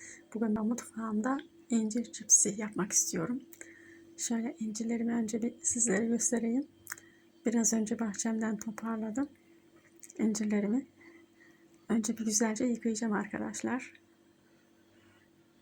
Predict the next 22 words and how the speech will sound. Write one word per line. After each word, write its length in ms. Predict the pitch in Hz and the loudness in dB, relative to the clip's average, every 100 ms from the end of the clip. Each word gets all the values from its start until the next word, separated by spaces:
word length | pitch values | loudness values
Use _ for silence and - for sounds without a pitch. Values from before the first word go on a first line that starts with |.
| _ - _ _ _ _ _ - - | _ -20 _ _ _ _ _ -20 -6
İncirlerimi 600 | - 233 214 214 226 226 | 2 4 4 4 4 4
de 160 | 220 220 | 2 2
yıkadım. 460 | 262 285 285 294 - | 2 4 4 2 2
Şöyle 280 | 233 214 | 2 4
gördüğünüz 460 | 214 214 208 208 214 | 4 4 4 0 0
gibi, 260 | 226 269 294 - - - - - | 2 2 0 -6 -18 -20 -20 -4
e, 280 | 202 208 208 | -2 0 0
biraz 260 | 214 208 214 | 0 0 0
suyunun, 540 | - 220 214 233 294 - | -2 0 0 0 0 -2
e, 160 | 202 214 | -2 0
süzülmesini 680 | 214 208 214 214 208 214 | -2 -2 2 2 2 0
bekliyorum. 540 | 196 180 196 185 247 302 - - - - | 0 0 0 2 2 0 -4 -20 -20 -14
Suyu 320 | - 233 226 | -4 0 2
süzülünce 540 | 214 220 214 208 196 254 | 0 -4 -2 0 0 0
hemen 280 | 233 220 214 | 0 -2 0
doğrayacağım 480 | 196 208 196 185 | 0 0 0 0
inşallah. 500 | 202 190 208 175 247 285 - - - - - | 0 -2 -2 -2 -2 -6 -10 -20 -20 -10 -2
Arkadaşlar, 600 | 208 208 202 208 277 294 - - | -2 0 -4 -2 -2 -2 -6 -6
e, 180 | 214 196 | 0 2
incirlerinizi 480 | 208 214 214 208 | 2 2 2 0
yıkadıktan 440 | 208 208 214 214 214 | -2 -2 -4 -2 -2
sonra, 360 | - 233 240 | -2 -2 -2